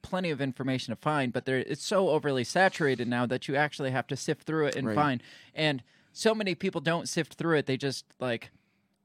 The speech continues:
Speaker 1: like, even the people that don't watch C N N, they still subscribe to C N N's
Speaker 2: Oh, yeah.
Speaker 1: website and get all their
Speaker 2: Right.
Speaker 1: information from it, or the Fox
Speaker 2: Yeah.
Speaker 1: News on the other side, or M S N B C, whichever one you want.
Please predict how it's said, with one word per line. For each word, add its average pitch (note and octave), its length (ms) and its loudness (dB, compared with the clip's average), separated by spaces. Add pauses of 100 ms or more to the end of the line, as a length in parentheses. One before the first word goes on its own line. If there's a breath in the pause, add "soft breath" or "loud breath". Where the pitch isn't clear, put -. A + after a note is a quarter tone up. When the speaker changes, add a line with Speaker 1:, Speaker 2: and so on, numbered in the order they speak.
(180)
Speaker 1:
like, G3 180 4
even A#3 160 -6
the G#3 60 2
people G3+ 240 0
that D#3 100 4
don't D3+ 180 0
watch B2+ 200 0
C C3+ 180 -4
N A2+ 80 0
N, C3+ 160 -2
they A#2+ 120 -4
still F3+ 220 -2
subscribe B2+ 460 -2
to B2 80 -10
C C3+ 160 -6
N A#2 140 -2
N's A#2+ 200 -2
Speaker 2:
Oh, G#3+ 80 2
yeah. D#3 100 4
Speaker 1:
website A#2+ 380 0
and C#3+ 80 -6
get C3+ 140 0
all B2 140 4
their A#2+ 140 0
Speaker 2:
Right. G2 80 -2
Speaker 1:
information C3 440 -2
from A#2 220 -2
it, B2+ 100 -2
or C3+ 140 2
the A#2 260 0
Fox C3 320 0
Speaker 2:
Yeah. C3+ 140 0
Speaker 1:
News C3 160 -2
on A#2+ 100 0
the A#2 100 0
other E3 160 2
side, A#2 380 0 (300 loud breath)
or C3+ 120 0
M C3+ 140 4
S B2 160 -2
N B2 120 0
B A#2 100 -2
C, E3+ 260 0
whichever D3 400 2
one C3+ 180 0
you B2 140 0
want. D#3 300 2